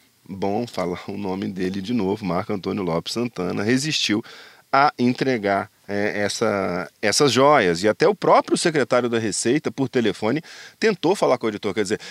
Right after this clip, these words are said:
esse sargento ligou pro secretário da Receita, o secretário da Receita falou com o auditor, mesmo assim,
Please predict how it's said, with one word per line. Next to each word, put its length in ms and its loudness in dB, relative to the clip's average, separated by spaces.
esse 480 4
sargento 480 2
ligou 360 0
pro 100 -6
secretário 300 -2
da 40 -4
Receita, 360 0
o 20 -4
secretário 320 -2
da 80 -2
Receita 380 0
falou 340 2
com 120 -2
o 40 2
auditor, 560 0
mesmo 580 2
assim, 440 0